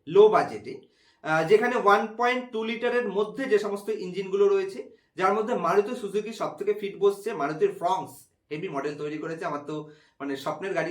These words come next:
ওই, আহ, ফ্রংসই আমি actually কিনবো very recently। আর তার সাথে ট্রাক্টর ইন্ডাস্ট্রিতে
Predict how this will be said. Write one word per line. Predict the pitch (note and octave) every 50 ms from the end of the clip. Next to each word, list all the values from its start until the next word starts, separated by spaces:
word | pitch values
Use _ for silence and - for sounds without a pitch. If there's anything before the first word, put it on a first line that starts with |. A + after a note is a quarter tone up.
| D#3+ C#3+
ওই, | C3+
আহ, | B2 B2 A#2+ A#2+ A#2+ A#2+ - -
ফ্রংসই | D#3 D#3+ E3+ F3+ F3 G3+ G3+ F#3
আমি | F3+ F3 D3
actually | - - F3 D#3+ E3 -
কিনবো | - D#3 D3 C#3 D3 C#3 - -
very | C#3+ C#3+ C#3+ C#3+ C3+
recently। | B2+ C3 C3+ B2 B2 A#2+ - - - - _ _ _ _ _ _ _ _ _ - D#3+ E3+
আর | F3 F3 F3 F3 A3
তার | G#3+ G#3+ G#3+ B3
সাথে | A#3+ B3 B3+ B3 B3+ B3+ - - - _ _ _ -
ট্রাক্টর | G#3+ G#3 G#3 G#3 - - C4 C4 C4 - - G#3+ G#3+
ইন্ডাস্ট্রিতে | A3 A3 A#3+ A#3+ A#3 - A#3+ - -